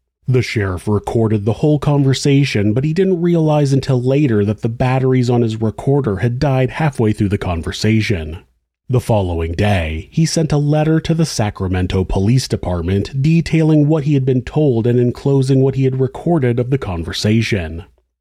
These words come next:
In that letter, he wrote some of the details about where Susan and Sheila's bodies had been left, which Terry had been told by her brothers.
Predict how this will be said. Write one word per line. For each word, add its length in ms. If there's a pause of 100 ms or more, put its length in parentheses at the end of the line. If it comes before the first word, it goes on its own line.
(120)
In 160
that 200
letter, 440
he 180
wrote 260
some 220
of 140
the 80
details 720
about 240
where 180
Susan 480
and 140
Sheila's 480
bodies 640
had 100
been 100
left, 580
which 240
Terry 300
had 160
been 160
told 400
by 140
her 140
brothers. 800